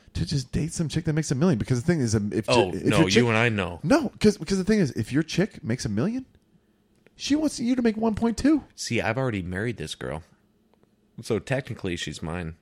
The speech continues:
Speaker 1: Yeah.
Speaker 2: No prenup, nothing.
Speaker 1: So now you need to get out there and be really ambitious.
Speaker 2: See, but I have more debt because I bought the house.
Speaker 1: Mm-hmm.
Speaker 2: Her name's not on it. So I think, it, let's say I cut ties tomorrow.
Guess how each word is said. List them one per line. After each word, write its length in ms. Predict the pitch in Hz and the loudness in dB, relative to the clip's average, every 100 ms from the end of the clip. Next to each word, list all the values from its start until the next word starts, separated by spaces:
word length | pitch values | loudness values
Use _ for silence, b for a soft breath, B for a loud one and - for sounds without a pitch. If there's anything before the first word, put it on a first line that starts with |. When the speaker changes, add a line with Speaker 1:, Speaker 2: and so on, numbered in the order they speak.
| _ - | _ -4
Speaker 1:
Yeah. 280 | 95 90 92 - | -4 -4 -8 -6
Speaker 2:
No 180 | 110 104 | -4 -2
prenup, 380 | - 101 98 98 - _ | -2 -2 -2 -4 -12 _
nothing. 320 | 107 95 87 80 _ | -4 -4 -4 -12 _
Speaker 1:
So 120 | - | 0
now 120 | 101 | 4
you 120 | 107 | 4
need 140 | 110 107 | 4 2
to 100 | 98 | 2
get 140 | 98 | 2
out 100 | 92 | 2
there 120 | 104 | 2
and 100 | 90 | 0
be 100 | 87 | 0
really 280 | 87 90 92 | 0 2 0
ambitious. 480 | 85 87 90 92 92 | -2 -4 -4 0 0
Speaker 2:
See, 160 | 120 117 | 0 0
but 220 | 113 - | -2 -2
I 300 | 104 107 123 | 0 2 2
have 320 | 123 110 107 | 2 0 -2
more 260 | 101 95 95 | -2 -2 -2
debt 400 | 82 87 82 - _ | -2 -6 -6 -10 _
because 360 | 98 92 87 82 | -8 -4 -4 -2
I 160 | 92 | -4
bought 200 | 90 95 | -2 -4
the 100 | 87 | -6
house. 440 | 87 87 107 - - | -6 -6 -6 -8 -14
Speaker 1:
Mm-hmm. 300 | 101 104 98 | -14 -12 -8
Speaker 2:
Her 100 | 104 | -6
name's 300 | 95 92 85 | -2 -2 -4
not 180 | 101 90 | -6 -6
on 160 | 90 95 | -4 -6
it. 140 | 135 b b b b b | -6 b b b b b
So 220 | - 110 | -10 -2
I 80 | 95 | -2
think, 400 | - 127 - - - - - - - | -2 -6 -8 -16 -20 -20 -20 -18 -14
it, 100 | - - | -14 -10
let's 260 | 117 113 - | -4 -2 0
say 160 | 104 87 | -2 -2
I 60 | |
cut 260 | - 101 - | -4 -6 -4
ties 320 | 92 87 85 | -4 -4 -6
tomorrow. 440 | - 90 85 82 | -8 -8 -6 -8